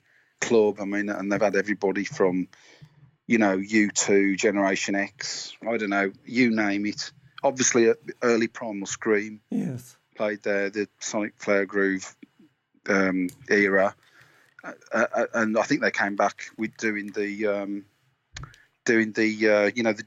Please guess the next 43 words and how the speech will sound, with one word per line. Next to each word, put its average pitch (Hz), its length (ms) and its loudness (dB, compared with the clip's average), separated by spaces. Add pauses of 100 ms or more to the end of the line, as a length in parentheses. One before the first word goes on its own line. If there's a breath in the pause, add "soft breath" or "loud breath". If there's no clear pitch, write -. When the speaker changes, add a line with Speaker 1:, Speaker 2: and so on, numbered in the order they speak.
(120)
Speaker 1:
not, 156 180 0 (140)
not 127 140 -4
Jailbird, 101 760 -4 (160)
the, 107 240 4 (240)
not 135 220 0
the, 107 280 4
um, 95 300 2 (1080 soft breath)
not 147 140 0
the - 40 -12
Screamadelica, 110 800 2
but, - 360 -6
um, 107 400 4 (960 loud breath)
you 147 80 0
know, 151 60 4
when 156 140 2
they 151 100 0
went 143 220 -2
sort 127 200 -2
of 117 140 -4
like 120 240 2
rock. 113 500 0
<laughs> 180 80 0
Speaker 2:
Yes, 175 400 4
they 185 160 2
did. 175 200 -2
The, 180 260 -4
I 190 100 -2
think 214 140 -2
they 185 120 -4
did 185 180 -4
the 180 80 -8
Rolling 151 320 -4
Stones 143 340 -8
Exile 143 380 -12
on 135 100 -8
Main 135 240 -10
Street 131 240 -8
Speaker 1:
Yeah, 143 260 4
Speaker 2:
phase, 147 180 -2
Speaker 1:
that, 139 140 -8
Speaker 2:
didn't - 20 -6
Speaker 1:
that, 180 180 -4
that, 156 160 -4